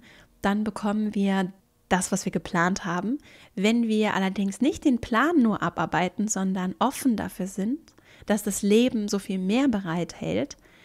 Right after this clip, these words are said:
dann bekommen wir vielleicht etwas, was viel besser ist als das, was wir ursprünglich mal in unserer menschlichen Limitierung, die ganz normal und menschlich ist, geplant hatten. Und das ist so lebendig und ist so kraftvoll und auch so menschlich.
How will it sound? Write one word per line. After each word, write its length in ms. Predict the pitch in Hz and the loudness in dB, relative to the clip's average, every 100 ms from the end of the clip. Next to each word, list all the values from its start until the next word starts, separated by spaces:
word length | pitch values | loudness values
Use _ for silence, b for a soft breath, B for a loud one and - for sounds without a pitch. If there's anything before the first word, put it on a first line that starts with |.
| B B - | B B 0
dann 180 | 202 | 0
bekommen 380 | 202 - 202 196 | 0 -2 -2 0
wir 300 | 185 185 190 b b _ | 0 0 -2 b b _
vielleicht 480 | 175 175 240 - | -2 2 0 0
etwas, 420 | - 190 180 214 - - b b _ | -6 -4 -2 -4 -6 -16 b b _
was 260 | 185 185 - | 0 0 -4
viel 360 | - 202 190 | -4 0 0
besser 380 | 165 175 - - | 0 -4 -6 -10
ist 140 | - | -8
als 220 | - - - | -10 -8 -8
das, 180 | 165 | -8
was 180 | - - | -8 -10
wir 120 | - | -8
ursprünglich 640 | 185 185 - 175 170 170 180 | -6 -6 -6 -8 -8 -8 -8
mal 220 | 165 165 | -6 -4
in 120 | 165 | -4
unserer 320 | 175 170 165 | -6 -4 -4
menschlichen 520 | 175 202 - 196 - 190 | 2 0 2 -2 0 0
Limitierung, 540 | 180 165 202 202 208 | 0 -2 -2 0 -2
die 80 | 185 | -2
ganz 200 | 175 - | -2 -2
normal 420 | 170 160 156 190 | -4 -2 -2 -2
und 80 | 185 | -2
menschlich 380 | 170 - - - | -2 -4 -8 -8
ist, 180 | 202 B B - | -10 B B -6
geplant 460 | 196 185 170 165 | -2 0 -2 -4
hatten. 200 | - - _ _ _ _ _ | -12 -18 _ _ _ _ _
Und 240 | 202 196 - | 0 0 2
das 520 | 240 247 - - - _ - | 2 2 0 -10 -14 _ -2
ist 420 | 196 - - - | 0 -4 -10 4
so 200 | 220 226 | 6 6
lebendig 640 | 214 208 196 196 190 185 | 2 0 0 0 -2 -2
und 160 | 185 180 | -4 -6
ist 220 | 185 - | -8 -6
so 100 | 202 | -6
kraftvoll 760 | 196 - 190 - - 175 175 - B B - | -6 -6 -6 -6 -10 -6 -6 -8 B B -6
und 160 | 196 | -4
auch 120 | 196 | -4
so 140 | - 190 | -2 -2
menschlich. 920 | 185 208 262 - - - - - | 0 2 2 0 -6 -10 -12 -20